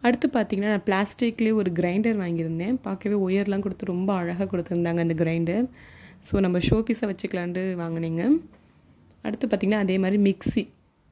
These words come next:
பார்த்தீங்கன்னா, ஸ்கை ப்ளூ கலர் ரொம்ப அழகா இருந்துச்சு. ஒயர்லாம் கொடுத்து கியூட்டா இருந்துச்சு. அதுக்கு அழகா ரெண்டு ஜார் கூட கொடுத்துருந்தாங்க. குட்டி ஜாரு, பெரிய ஜாரு. பார்க்கவே அழகா இருந்துச்சு. அதுவும் வாங்கிக்கிட்டேன்.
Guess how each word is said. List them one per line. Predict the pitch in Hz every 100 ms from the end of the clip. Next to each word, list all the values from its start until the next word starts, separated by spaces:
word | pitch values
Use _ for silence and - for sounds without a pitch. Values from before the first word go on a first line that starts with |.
| -
பார்த்தீங்கன்னா, | 196 196
ஸ்கை | 208 - 185
ப்ளூ | 185 185 220
கலர் | 208 185 196
ரொம்ப | 175 185 208
அழகா | 190 190 190
இருந்துச்சு. | 185 170 - 226 294 339
ஒயர்லாம் | 190 180 190
கொடுத்து | 190 185 190
கியூட்டா | - 202 196
இருந்துச்சு. | 190 175 170 214
அதுக்கு | 196 185
அழகா | 170 196
ரெண்டு | 202 180
ஜார் | 156 170 180
கூட | 208 202
கொடுத்துருந்தாங்க. | 202 180 175 170 170 160
குட்டி | 170 196
ஜாரு, | 185 170 185
பெரிய | 170 170
ஜாரு. | 170 165 160 220
பார்க்கவே | - 170 - 170
அழகா | 170 170 175
இருந்துச்சு. | 160 170
அதுவும் | 165 170 170
வாங்கிக்கிட்டேன். | 165 151 151 175 240